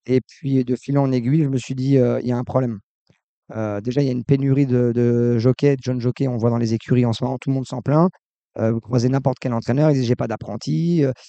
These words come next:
il y a vingt ans, ça n'existait pas. Il y avait des, des, des gamins qui voulaient monter de partout.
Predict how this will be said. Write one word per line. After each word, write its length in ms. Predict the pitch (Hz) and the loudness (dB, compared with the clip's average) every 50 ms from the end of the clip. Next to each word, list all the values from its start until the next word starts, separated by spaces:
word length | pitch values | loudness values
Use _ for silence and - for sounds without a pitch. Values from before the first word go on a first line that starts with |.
| - - _ _ - | -20 -20 _ _ -16
il 80 | - 113 | -16 -14
y 20 | |
a 40 | 107 | -12
vingt 140 | 104 127 123 - | -12 -10 -6 -2
ans, 60 | 160 | -2
ça 100 | - 143 | 0 0
n'existait 380 | 123 120 110 113 113 - 139 135 | 0 0 -2 -4 -6 -4 -4 0
pas. 160 | - 151 143 | 2 2 2
Il 20 | 123 | 2
y 40 | 117 | 0
avait 140 | 107 113 | -2 -4
des, 300 | 107 113 113 113 113 113 | -4 -2 -2 -2 -2 -2
des, 220 | 113 120 117 117 117 | -2 -4 -4 -4 -2
des 140 | - 120 117 | -4 -2 -2
gamins 260 | 120 120 123 135 135 | -2 -2 -2 -2 -4
qui 100 | - 120 | -4 -4
voulaient 180 | 110 117 117 117 | -4 -2 -2 -2
monter 240 | 113 117 - - 113 | -4 -4 -4 -6 -6
de 60 | - _ _ - | -6 _ _ -8
partout. 280 | - - 165 180 202 | -2 0 2 2 2